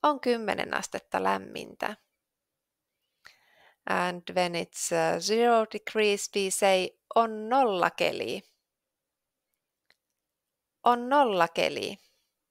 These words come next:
On nollakeli. On nollakeli. Kiitos, kun katsoit.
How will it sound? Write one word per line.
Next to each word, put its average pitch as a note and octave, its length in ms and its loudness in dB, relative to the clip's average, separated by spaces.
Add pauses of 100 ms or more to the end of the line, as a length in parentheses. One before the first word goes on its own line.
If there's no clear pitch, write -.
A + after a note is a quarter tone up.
(2000)
On B3+ 180 2
nollakeli. A3+ 840 0 (2250)
On C#4+ 200 2
nollakeli. F#3+ 720 0 (3750)
Kiitos, C4+ 340 4
kun E3+ 160 -2
katsoit. A#3+ 800 6